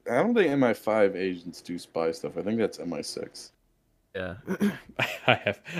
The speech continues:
Speaker 3: I have no idea.
Speaker 2: <laughs> Next up, we've got Christmas at the Golden Dragon.
Speaker 3: The
Speaker 1: Oh, boy.
Speaker 3: Golden Dragon?
Speaker 1: I'm gonna, I, I'm not gonna, I'm not gonna give a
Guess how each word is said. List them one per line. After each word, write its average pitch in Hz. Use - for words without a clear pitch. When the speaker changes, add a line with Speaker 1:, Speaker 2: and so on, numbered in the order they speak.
Speaker 3:
I 110
have 98
no 92
idea. 135
Speaker 2:
<laughs> 254
Next 185
up, 202
we've 190
got 170
Christmas -
at 151
the 135
Golden 160
Dragon. 120
Speaker 3:
The -
Speaker 1:
Oh, 98
boy. 120
Speaker 3:
Golden 113
Dragon? 113
Speaker 1:
I'm 170
gonna, 190
I, 175
I'm 170
not 185
gonna, 147
I'm 135
not 165
gonna 156
give 113
a 92